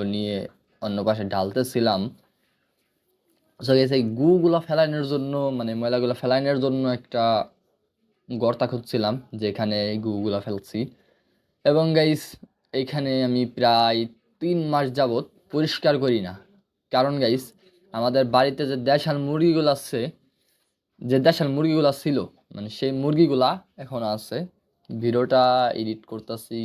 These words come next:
অনেক লেটে, কারণ আমার পিসির ড্রাইভার একটু সমস্যা, ভয়েস ওভার করতে আমার অনেকটাই সমস্যা হয়। গাইস, এইখানে আমি প্রায় তিন মাস যাবত পরিষ্কার করি না। তিন মাস পরে পরিষ্কার করে একবারে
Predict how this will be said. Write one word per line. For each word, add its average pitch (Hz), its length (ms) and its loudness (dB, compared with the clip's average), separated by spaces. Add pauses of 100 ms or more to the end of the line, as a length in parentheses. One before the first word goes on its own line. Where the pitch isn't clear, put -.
(100)
অনেক 110 180 -6 (160)
লেটে, 127 340 0 (140)
কারণ 101 200 -4 (100)
আমার 104 180 -6 (1040)
পিসির 127 400 0
ড্রাইভার 117 360 4
একটু 117 140 -10 (100)
সমস্যা, 127 400 -4 (120)
ভয়েস 98 240 -4
ওভার 101 160 -6
করতে - 220 -16
আমার 95 100 -4 (160)
অনেকটাই 98 340 -8 (100)
সমস্যা 110 460 -2
হয়। 113 160 2 (1000)
গাইস, 180 240 6 (280)
এইখানে 160 320 0
আমি 156 160 -2
প্রায় 143 180 -2 (120)
তিন 170 160 2 (140)
মাস 147 120 2 (100)
যাবত 131 220 2 (160)
পরিষ্কার 143 420 0 (120)
করি 131 240 2
না। 107 60 4 (560)
তিন 113 180 -4
মাস 113 200 -2
পরে 110 120 -4 (100)
পরিষ্কার 110 360 -2 (120)
করে 107 180 -2 (260)
একবারে 101 380 -4